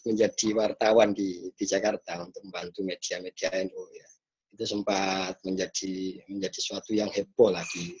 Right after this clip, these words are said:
keluarga kami di Pasuruan. Nah, sampai, eh, mbah saya, mbah putri saya itu sampai menceritakan ke tamu-tamunya,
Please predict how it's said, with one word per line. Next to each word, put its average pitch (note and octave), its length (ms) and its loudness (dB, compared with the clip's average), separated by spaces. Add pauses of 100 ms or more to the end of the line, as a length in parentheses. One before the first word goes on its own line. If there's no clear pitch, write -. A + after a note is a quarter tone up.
keluarga F2+ 400 -6
kami F2+ 240 -6
di E2+ 160 -10
Pasuruan. F2 480 -8 (960)
Nah, - 80 -12 (160)
sampai, F#2+ 400 -4
eh, - 480 -14
mbah F#2 240 0
saya, F#2+ 400 -2
mbah F#2 240 -10
putri - 400 -10
saya E2+ 320 -4
itu E2+ 80 -10
sampai F#2+ 240 -10
menceritakan F#2+ 720 -6
ke - 200 -20 (600)
tamu-tamunya, F#2 800 -6